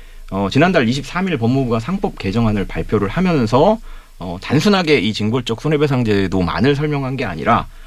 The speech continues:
이 설명 자료에 이렇게 적어놨습니다. 뭐 "최근 범람하는 가짜 뉴스나 허위 정보를 이용해서 사익을 추구하는 행위,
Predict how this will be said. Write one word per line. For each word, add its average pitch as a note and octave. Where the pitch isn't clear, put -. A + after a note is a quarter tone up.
이 A2+
설명 A3
자료에 G2+
이렇게 F3
적어놨습니다. G#2+
뭐 C3
"최근 F#3
범람하는 A2
가짜 -
뉴스나 G2
허위 G3
정보를 D3+
이용해서 G#2
사익을 F#3
추구하는 A2+
행위, C#3+